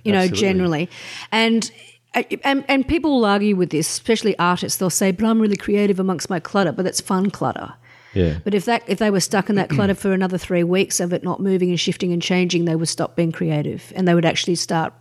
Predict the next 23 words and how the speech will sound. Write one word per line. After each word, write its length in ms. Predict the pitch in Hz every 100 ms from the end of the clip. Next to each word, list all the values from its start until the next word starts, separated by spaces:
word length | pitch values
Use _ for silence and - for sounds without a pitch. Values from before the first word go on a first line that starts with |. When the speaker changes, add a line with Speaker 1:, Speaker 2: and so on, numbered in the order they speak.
| _
Speaker 1:
not 240 | 202 -
enjoying 380 | 196 180 175 170
their 80 | 156
paintings. 360 | 160 156 160
Speaker 2:
And 120 | 107 90
hence, 400 | 107 98 - 104
uh, 320 | 95 95 92
hence 240 | 104 98
we 80 | -
have 180 | 87 87
spring 360 | - 104 95 90
cleaning 480 | - 104 107 78
as 100 | 87
a, 160 | 87 87 92
as 140 | 85
a, 160 | 85 82 - -
a, 100 | 87
an 260 | - 98 90
Speaker 1:
A 40 |
Speaker 2:
old 60 | 185
Speaker 1:
season. 400 | - 220 240 175 -
Speaker 2:
Yeah, 200 | 101 107
correct. 320 | 90 104 104